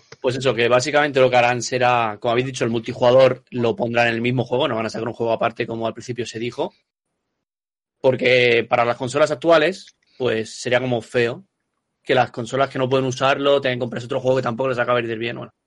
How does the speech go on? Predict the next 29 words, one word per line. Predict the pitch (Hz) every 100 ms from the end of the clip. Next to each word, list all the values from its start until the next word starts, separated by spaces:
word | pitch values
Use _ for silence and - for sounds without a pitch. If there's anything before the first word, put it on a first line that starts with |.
| _
movidas, | 120 117 120 - - 220 -
y |
al | 127
final | - 123 131
lo |
sacarán | 127 120 117
en | 117
el |
mismo | 117 117
juego | 127 120
y | 113
ya |
está. | 113 117 120 _ _ _ _ _
Y | - 208 240 330 _
entre | 156 135 135
información, | 135 127 135 123 117 - 165 175
¿sabes | 156 160
cuando | - 165 143 139 135 127
les | 113
hicieron | 120 123 123 123
el | 113
hackeo | 113 107 135 135
y | 127
todo | 117
el | 110
rollo | 135 135
que | 123
se |
vendió? | 117 113 135 151 240